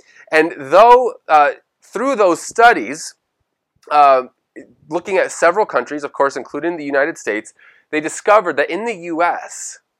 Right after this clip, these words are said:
residents sharply declined between two thousand one and two thousand eleven with their willingness to help a stranger, which is interesting 'cause that didn't happen in some of the other countries they studied, uh, countries like Canada.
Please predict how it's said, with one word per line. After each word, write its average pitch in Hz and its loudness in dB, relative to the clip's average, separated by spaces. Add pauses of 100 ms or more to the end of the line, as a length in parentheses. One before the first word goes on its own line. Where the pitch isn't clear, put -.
(420)
residents 202 0 (140)
sharply 180 2
declined 90 -4 (200)
between 143 -8
two 170 -10
thousand 151 2
one 127 0
and - -14
two 185 -14
thousand 139 -4 (160)
eleven 123 0
with 185 2
their 220 4
willingness 170 -2 (260)
to 147 -8
help 160 2
a 139 -10
stranger, 120 -6 (840)
which 156 -6
is 170 -2
interesting 226 -4
'cause 147 -10
that 160 -2
didn't 202 -2
happen 165 0
in 131 -6
some 143 -12
of 139 -4
the 131 -4
other 156 0
countries 117 -10
they 107 -8
studied, 101 -14 (360)
uh, 110 0
countries 123 -8
like 107 -2
Canada. 104 -8